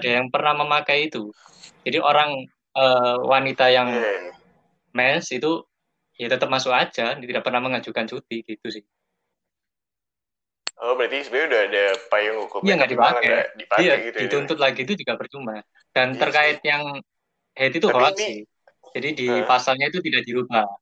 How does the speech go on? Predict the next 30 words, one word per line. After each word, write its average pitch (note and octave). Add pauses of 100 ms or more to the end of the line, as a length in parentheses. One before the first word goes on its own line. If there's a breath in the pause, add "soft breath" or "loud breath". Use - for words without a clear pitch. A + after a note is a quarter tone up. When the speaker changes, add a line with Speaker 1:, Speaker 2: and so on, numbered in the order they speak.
(140)
Speaker 2:
Oh, C#3
oke. -
Speaker 1:
Tidak B2
dirubah C#3
di B2+
U B2+
U B2+
Cipta B2
Kerja. A#2
Speaker 2:
<laughs> C#3
Oke, A2+
Speaker 1:
Jadi C3+
Speaker 2:
oke, -
Speaker 1:
tetap A#2+
Speaker 2:
oke. -
Speaker 1:
berlaku. B2+
Cuman F3 (460)
ya B2
tetap C3
berlaku, A#2+
tapi D3+
ya D3+
nggak B2
ngefek C3
di -
Speaker 2:
Iya, A#2
Speaker 1:
prakteknya A#2+
Speaker 2:
iya, G2+
Speaker 1:
gitu. -
Speaker 2:
iya. A2